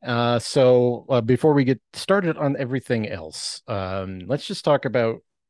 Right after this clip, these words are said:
you, Tim, and, and your feelings when the Nuggets cro-, finally crossed the Rubicon, so to speak, and got their asses into the finals. What, what, what,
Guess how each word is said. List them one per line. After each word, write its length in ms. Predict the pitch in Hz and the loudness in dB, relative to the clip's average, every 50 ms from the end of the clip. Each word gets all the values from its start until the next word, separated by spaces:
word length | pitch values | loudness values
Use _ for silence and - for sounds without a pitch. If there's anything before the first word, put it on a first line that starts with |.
| _ _ _ _ _ _ _ _ - | _ _ _ _ _ _ _ _ -8
you, 400 | 107 107 98 87 80 76 - - | -6 -4 -4 -4 -8 -12 -16 -12
Tim, 260 | - 107 95 92 98 - | -10 -8 -8 -8 -8 -8
and, 260 | 113 110 110 120 - | -6 -6 -6 -6 -6
and 160 | 117 110 110 | -6 -4 -4
your 260 | 101 110 143 165 170 151 | -2 0 2 2 2 0
feelings 800 | - - 151 139 117 107 87 85 87 85 95 92 - - - _ _ _ _ _ _ _ _ _ _ _ | -2 -2 -2 -2 -2 -2 -4 -8 -12 -20 -20 -20 -20 -20 -20 _ _ _ _ _ _ _ _ _ _ _
when 160 | - 107 104 | -8 -6 -4
the 80 | 104 98 | -4 -2
Nuggets 420 | 98 107 113 107 113 107 - - | 0 -2 0 0 -2 -6 -6 -14
cro-, 320 | - - - 127 123 127 123 | -8 -2 0 2 2 2 0
finally 440 | - - 151 151 156 143 139 139 | 0 0 0 2 2 2 0 -2
crossed 500 | - - - 127 120 120 113 - - - - - _ 151 | -4 0 0 2 2 2 2 -2 -6 -14 -20 -20 _ -10
the 140 | 117 117 98 | -8 -6 -4
Rubicon, 640 | 104 110 104 - 107 - - 95 95 95 95 98 98 | -2 -4 -4 -4 -6 -8 -8 -8 -8 -8 -10 -12 -8
so 180 | - 110 95 | -8 -8 -8
to 60 | 98 | -8
speak, 480 | 95 - - - 92 87 90 - - - _ _ _ - - - _ _ _ _ | -10 -12 -10 -10 -10 -10 -12 -14 -18 -20 _ _ _ -20 -20 -20 _ _ _ _
and 480 | - 131 120 120 113 113 110 104 98 98 | -4 0 0 2 0 0 -2 -4 -2 -2
got 260 | 120 110 127 - _ | 0 0 0 -2 _
their 220 | - 120 113 117 | -2 2 2 2
asses 400 | 110 107 104 101 - 113 104 113 - - | 2 0 -2 -4 -6 -8 -8 -8 -6 -4
into 440 | 135 123 123 120 - - 127 113 110 | -4 -2 -2 -4 -4 -4 -2 -2 -2
the 120 | 104 110 | -4 -4
finals. 420 | - - 107 98 90 82 85 85 | -4 -4 -6 -6 -6 -10 -14 -10
What, 180 | 98 139 147 151 | -8 -8 -6 0
what, 200 | 131 139 160 - - | 2 2 2 2 -2
what, 140 | 143 139 | -6 -8